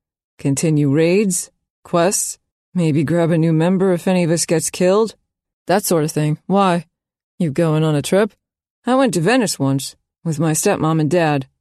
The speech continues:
Sucked. It took away my virtual pack, made me look at bloody bricks and painted things for hours.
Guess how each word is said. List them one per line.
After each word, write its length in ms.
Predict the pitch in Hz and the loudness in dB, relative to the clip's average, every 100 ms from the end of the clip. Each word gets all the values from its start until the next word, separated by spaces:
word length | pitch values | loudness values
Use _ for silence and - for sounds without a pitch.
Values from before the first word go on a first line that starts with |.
| _ | _
Sucked. 720 | - - - 175 143 131 - - _ _ _ | -10 -6 -2 0 0 -4 -14 -18 _ _ _
It 80 | 143 | -6
took 180 | - 160 | -4 -2
away 200 | 156 156 | 0 2
my 160 | 139 | 0
virtual 460 | 139 170 170 - 135 | 2 2 0 -2 -4
pack, 360 | - 151 151 - _ _ - | -2 -2 -2 -6 _ _ -2
made 100 | 196 | 0
me 120 | 185 | 2
look 180 | 185 185 | 2 0
at 140 | 156 | 0
bloody 240 | 165 196 165 | 2 2 0
bricks 400 | 131 208 - - | 0 0 0 -4
and 120 | - | -2
painted 340 | 208 190 156 | 0 0 0
things 200 | 160 151 | -2 -4
for 140 | - 175 | 0 0
hours. 460 | 170 160 151 - | 2 2 0 -4